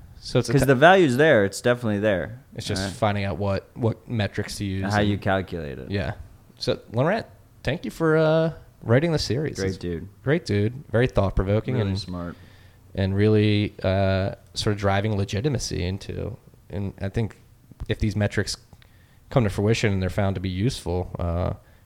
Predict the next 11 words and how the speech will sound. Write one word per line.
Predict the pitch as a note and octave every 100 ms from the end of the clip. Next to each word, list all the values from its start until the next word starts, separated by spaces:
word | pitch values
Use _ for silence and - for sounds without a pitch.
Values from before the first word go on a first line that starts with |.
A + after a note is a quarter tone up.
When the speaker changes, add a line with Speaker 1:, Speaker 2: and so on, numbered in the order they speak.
| -
Speaker 1:
really | G2+ F#2
helps | F#2+ F#2+ -
Bitcoiners | F#2+ - G2 F2+ F2+ F2 -
and | C#2 F2 - - - - -
people | G#2+ F#2 F2
in | G2
this | F#2+
space, | - E2+ F2+ F2 - -
uh, | - E2+ - D2 C#2 G1+ - - - - -
refute | G#2+ - A2 -
fud, | - F#2 E2+